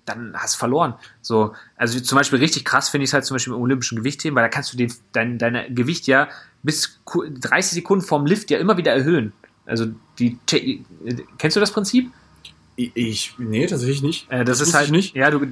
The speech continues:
Speaker 1: das, wir haben's tatsächlich kurz überlegt, äh, auch mit einzuführen bei uns in dem Wettkampf, ähm, aber wir haben's dann doch gelassen. Ähm,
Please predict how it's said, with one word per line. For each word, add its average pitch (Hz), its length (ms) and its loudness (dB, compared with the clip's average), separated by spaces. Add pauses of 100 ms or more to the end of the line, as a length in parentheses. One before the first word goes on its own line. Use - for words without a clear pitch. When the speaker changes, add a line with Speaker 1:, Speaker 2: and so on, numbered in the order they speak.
Speaker 1:
das, - 280 -4
wir 127 340 0
haben's 196 160 4
tatsächlich 170 380 0
kurz 185 220 2
überlegt, 143 540 2
äh, 135 140 0
auch - 240 0
mit - 120 -4
einzuführen 123 520 -4
bei 120 60 -2
uns 147 220 -6
in 127 40 -10
dem 117 80 -6
Wettkampf, 143 400 -6 (380)
ähm, 120 440 4
aber 120 180 4
wir 127 60 6
haben's 139 120 0
dann 131 80 -2
doch 131 160 -2
gelassen. 143 400 0 (340)
Ähm, 123 460 0